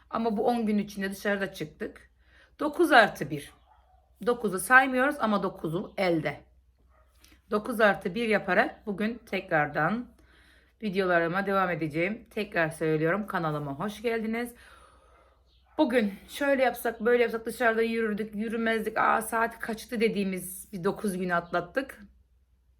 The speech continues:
Nedense illa yürüyelim, evdeyiz, fırsatımız var. Yürüyüş bandını açtım. Bugünden itibaren yapabiliyorsam yürüyüş bandında yürüyeceğim. Bunu da sizinle paylaşacağım. Şaplarımı içtim. Tiroid hastasıyım. Her gün sabah iki yüz miligram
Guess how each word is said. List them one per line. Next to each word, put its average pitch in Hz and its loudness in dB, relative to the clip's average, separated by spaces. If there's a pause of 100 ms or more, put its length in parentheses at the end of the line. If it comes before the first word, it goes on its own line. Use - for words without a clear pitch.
(180)
Nedense 208 0
illa 202 0
yürüyelim, 185 0 (140)
evdeyiz, 180 -2
fırsatımız 160 -6
var. 208 -2 (840)
Yürüyüş 302 2
bandını 196 4
açtım. 269 -2 (120)
Bugünden 226 0
itibaren 196 2
yapabiliyorsam 226 -2
yürüyüş 214 -4
bandında 175 -2
yürüyeceğim. 180 -2
Bunu 202 -4
da 185 -4
sizinle 175 -8
paylaşacağım. 170 -4
Şaplarımı 233 2
içtim. 262 -6 (760)
Tiroid 214 -2
hastasıyım. 247 -4
Her 233 2
gün 214 -2
sabah 202 -4
iki - -10
yüz 190 -4
miligram 185 -6